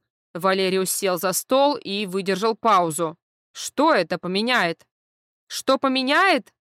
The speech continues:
Валера, человек, который убил Льва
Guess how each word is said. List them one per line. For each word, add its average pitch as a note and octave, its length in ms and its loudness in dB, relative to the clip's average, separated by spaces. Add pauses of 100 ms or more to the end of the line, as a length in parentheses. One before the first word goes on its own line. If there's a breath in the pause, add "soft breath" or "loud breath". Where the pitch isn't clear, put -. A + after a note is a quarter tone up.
(160)
Валера, B3 720 2 (240 soft breath)
человек, C#4+ 540 0
который C#4 360 2
убил B3+ 460 0
Льва B3 480 2